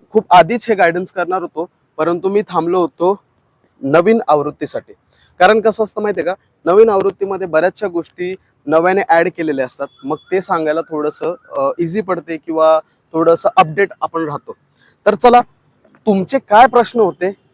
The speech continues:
ते आधी आपण सॉल्व्ह करू. माझ्या बुक लिस्टमध्ये मी एक सांगितलेलं की सध्या सर्वांनी आहे ना, स्टेट बोर्डची पुस्तकं वाचा. ओके, तर बरेच मित्रांनी मला असा मेसेज केला की, "सर, मी स्टेट बोर्डची पुस्तकं वाचू की तात्याचा ठोकळा वाचू,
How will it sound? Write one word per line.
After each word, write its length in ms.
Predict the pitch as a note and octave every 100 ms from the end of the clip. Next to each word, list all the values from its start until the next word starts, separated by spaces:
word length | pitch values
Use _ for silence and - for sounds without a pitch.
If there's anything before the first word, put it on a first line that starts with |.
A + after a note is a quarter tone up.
| _ -
ते 100 | A3+
आधी 240 | G3+ F#3
आपण 240 | F3 F#3 F#3
सॉल्व्ह 360 | D3+ C3+ A#2
करू. 100 | G2+ _ _ _ _ _ _ _ _ _ _ -
माझ्या 220 | F#3 A3+
बुक 220 | F#3+ A3
लिस्टमध्ये 460 | B3 B3 A#3+ A#3 A#3
मी 120 | A#3
एक 220 | A#3 G#3
सांगितलेलं 600 | - G3+ F3+ F#3+ G3+ F#3+ F#3+ -
की 100 | G#3
सध्या 540 | - D#3+ D#3 G3 G#3
सर्वांनी 460 | G3+ E3+ E3+ F#3 F3+
आहे 80 | E3
ना, 120 | F3+
स्टेट 280 | - G3+ F3+
बोर्डची 300 | F#3 - F3
पुस्तकं 400 | D3+ - D3 C#3
वाचा. 260 | A2+ - - _ _ _ _ D3
ओके, 400 | - F#3 - _ _ _ _ -
तर 160 | A3 - -
बरेच 520 | D3 B2 F3 A3 A3+
मित्रांनी 380 | A3+ G#3+ G#3+ A3
मला 180 | G#3 G3+
असा 180 | D#3 G#3
मेसेज 300 | G3 F#3 -
केला 220 | E3 E3+
की, 160 | A3
"सर, 340 | G#3+ - A3 E3+
मी 100 | F#3+
स्टेट 340 | - D#3 D3
बोर्डची 300 | D3 G3 -
पुस्तकं 420 | F#3 D#3+ - F#3
वाचू 340 | G3 G3 - G3
की 340 | - _ G3
तात्याचा 440 | - D3 - D3+ F3+
ठोकळा 300 | D#3+ D3 A#2+
वाचू, 280 | G#2 -